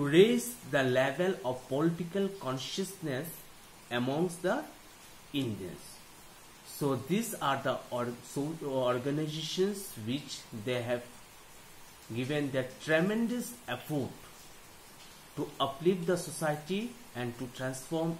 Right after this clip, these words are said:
India into a modern India. So, my dear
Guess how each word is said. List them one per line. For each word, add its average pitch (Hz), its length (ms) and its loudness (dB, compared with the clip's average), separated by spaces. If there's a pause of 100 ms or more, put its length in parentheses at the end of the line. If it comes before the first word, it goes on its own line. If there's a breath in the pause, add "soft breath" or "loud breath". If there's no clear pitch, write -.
India 135 560 -2 (1120)
into 127 360 -2
a 185 180 0 (720)
modern 117 540 -2
India. 87 380 -8 (1200)
So, 165 460 0 (1500)
my 123 260 4
dear 127 300 4